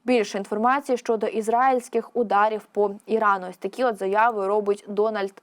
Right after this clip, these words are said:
Трамп. І будемо з вами говорити про удари Ізраїлю по Ірану. І, звичайно ж, ми з вами прекрасно бачимо, хто підтримує Росію, хто не підтримує, так, які заяви звучать. І наразі у Міністерстві закордонних справ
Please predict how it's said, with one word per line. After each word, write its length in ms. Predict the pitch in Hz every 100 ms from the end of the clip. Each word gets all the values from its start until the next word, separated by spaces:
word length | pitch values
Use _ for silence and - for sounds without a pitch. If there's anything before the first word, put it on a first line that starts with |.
| -
Трамп. 340 | 233 202 170 - - 262
І 120 | 262
будемо 320 | 226 262 262
з 60 | 226
вами 220 | 240 233
говорити 400 | 220 220 240 233
про 180 | 220 247
удари 580 | 254 233 233 226 214 196 202
Ізраїлю 500 | 208 226 226 214 208
по 160 | 220
Ірану. 560 | 226 233 285 349 330 269
І, 160 | 226 208
звичайно 640 | 214 - 262 269 269 254
ж, 460 | 226 - 220 208 208 - - 294
ми 80 | 247
з 40 |
вами 160 | 240 233
прекрасно 380 | 233 240 240 247
бачимо, 460 | 247 277 277 240
хто 200 | 214 302
підтримує 560 | 285 240 247 277 269 254
Росію, 720 | 233 233 - 247 233 214 202
хто 280 | 202 - 277
не 120 | 247
підтримує, 600 | 226 196 - 277 311 262
так, 260 | 226 226 226
які 240 | 208 -
заяви 580 | 233 208 220 220 202 196
звучать. 680 | 185 214 - 285 311 311 -
І 220 | 240 247 214 - - - - -
наразі 560 | 240 247 277 240 254
у 320 | 247 247 254
Міністерстві 640 | 233 226 226 247 220 - 196
закордонних 480 | 202 214 220 220
справ 320 | 226 - 220